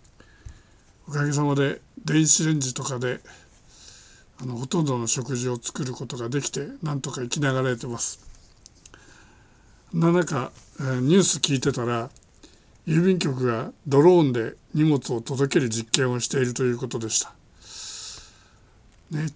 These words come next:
ちょっとあの、その中で、そのニュースの中でね、ちょっと触れてたんですけども、諸外国では道がないようなところへのお届け物にドローンを使うっていうことなんですけども、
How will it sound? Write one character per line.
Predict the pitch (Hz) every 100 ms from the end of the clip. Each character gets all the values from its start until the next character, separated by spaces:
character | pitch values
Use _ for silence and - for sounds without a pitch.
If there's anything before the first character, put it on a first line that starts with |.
| -
ち | 202
ょ |
っ | 190
と | -
あ | 139
の、 | 127 123
そ | 120
の | 147
中 | 143 131
で、 | 123 135
そ | 135 135
の |
ニ | 139
ュ | 175
ー |
ス | -
の | 143
中 | 117 110
で | 110
ね、 | 123 160
ち | 196
ょ |
っ |
と | -
触 | 113
れ | 135
て | 131
た | -
ん | 113
で | 107
す | -
け |
ど | 131
も、 | 120 135 - - - - - -
諸 | - 151
外 | 190 196
国 | 151 131
で | 117
は | 127 117
道 | 101 127 -
が | 247
な | 269 277
い |
よ | 240
う |
な | 185
と | 185
こ | - 196
ろ | 226
へ |
の | 226 202
お |
届 | 151 165 151
け | 156
物 | 147 143
に | 139
ド | 127 135
ロ |
ー | 139
ン | 127
を |
使 | 113 - 135
う | 120
っ |
て | 117 143
い |
う |
こ | 120 120
と | 143
な | 110
ん | 110
で |
す | 113
け | -
ど | 127
も、 | 127 143 127